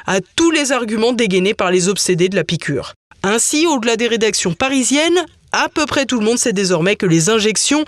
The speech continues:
n'ont pas empêché la contagiosité, ni même la maladie. Les plus tolérants acceptent encore que les piqûres ont pu éventuellement éviter des formes graves. C'est d'ailleurs ce point de vue que le professeur Didier Raoult semblait partager il y a un an et demi.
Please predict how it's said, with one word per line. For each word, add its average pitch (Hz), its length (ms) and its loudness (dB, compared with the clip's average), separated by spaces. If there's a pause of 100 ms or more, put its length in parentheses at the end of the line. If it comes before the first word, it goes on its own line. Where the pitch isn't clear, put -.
(300)
n'ont 302 260 2
pas 277 400 -2
empêché 247 540 0
la 220 160 0
contagiosité, 220 1000 0 (420)
ni 262 200 4
même 349 180 4
la 302 100 4
maladie. 214 560 2 (320)
Les 165 160 2
plus 170 200 -2
tolérants 175 400 2
acceptent 202 400 0
encore 233 280 0
que 269 80 0
les 220 140 2
piqûres 247 360 0
ont 226 140 2
pu 233 300 0
éventuellement 233 720 2
éviter 208 500 0
des 185 240 0
formes 214 400 0
graves. 170 360 -2 (300)
C'est - 200 0
d'ailleurs 180 280 2
ce - 100 0
point 196 220 0
de 208 60 2
vue 277 120 2
que 277 80 0
le 254 60 0
professeur 233 500 0
Didier 226 280 0
Raoult 294 220 2
semblait 247 320 0
partager 220 420 0
il 277 100 2
y 254 60 2
a 254 60 0
un 277 100 0
an 311 40 2
et 311 100 2
demi. 240 240 2